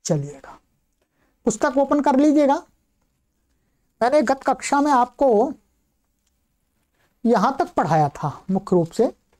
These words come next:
ये दुगोरबा, ये पाँच एक पिचासीवां सूत्र हो गया था। अगले दिन कक्षा पढ़ाने वाला था तो अगले दिन ये हो गया फ्रैक्चर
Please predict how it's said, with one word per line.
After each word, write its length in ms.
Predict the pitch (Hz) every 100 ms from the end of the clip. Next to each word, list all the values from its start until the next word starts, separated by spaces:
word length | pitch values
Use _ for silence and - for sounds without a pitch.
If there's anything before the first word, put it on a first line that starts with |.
| _ _ _ _ _ _ _ _ _ _ _ _ _ _ _ _ _ _ _ _ _ _ - - _ _ _ _ _ _ _
ये 180 | 254 294
दुगोरबा, 680 | 220 151 262 240 269 247 202 143 - _ _ _ _ _ _ _ _ _ _ _ _ _ _ -
ये 60 | - _ _
पाँच 440 | 247 262 285 - 277
एक 180 | 269 -
पिचासीवां 540 | 247 277 254 269 277 262
सूत्र 280 | 269 -
हो 140 | 196 190
गया 220 | 226 240
था। 220 | 226 285 - _ _ _ _ _ _ -
अगले 260 | 214 240 269
दिन 160 | 240 208
कक्षा 340 | 214 - 247
पढ़ाने 340 | 240 240 262
वाला 260 | 277 277 277
था 280 | - 156 - -
तो 60 |
अगले 320 | 214 226 214 156
दिन 180 | 151
ये 140 | 170 208
हो 180 | 214 214
गया 200 | 240 214
फ्रैक्चर 480 | 233 226 - 254